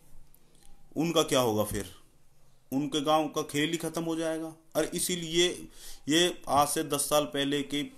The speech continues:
मुताबिक आज खेल बहुत कम है। मैं ये चीज़ बिल्कुल साफ साफ बता रहा हूँ। ये पहले इतनी ज़्यादा टीम होती थी, सब लोग अपने अपने सेट से खेलते थे, कुछ उसमें अपने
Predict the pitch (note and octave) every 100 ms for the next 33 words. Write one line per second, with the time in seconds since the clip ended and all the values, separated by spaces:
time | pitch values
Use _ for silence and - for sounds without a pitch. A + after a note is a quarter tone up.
0 | B2 C3+ C3+ C3 C3+ C3+ B2+ C3 B2+ C3
1 | B2+ A#2 A#2 - A2+ G2 F#2 F2+ F2 _
2 | _ - - - _ _ _ - - _
3 | _ - - - - _ _ _ - -
4 | A#2 C#3+ D3 D3 - D#3 C#3 C3+ C3 C#3
5 | C3 B2 - B2+ B2+ A2+ B2 A#2 A2+ A#2
6 | C3+ F3 - - - - A#2 D3 E3 D#3+
7 | - _ _ B2+ C#3 D#3 E3+ D#3+ C3 -
8 | - - - - _ - D#3+ F#3+ F#3 F3+
9 | F3+ F3 E3 D#3 D#3 C#3 F3 E3+ D#3+ D#3+
10 | D#3+ F3 F3 E3+ E3 D#3+ D3+ D3 C#3 C#3+
11 | C3+ C3+ C3+ D3+ D#3+ D3+ - C#3+ C#3+ -
12 | - - C#3 C#3+ D#3 D3+ C#3 D3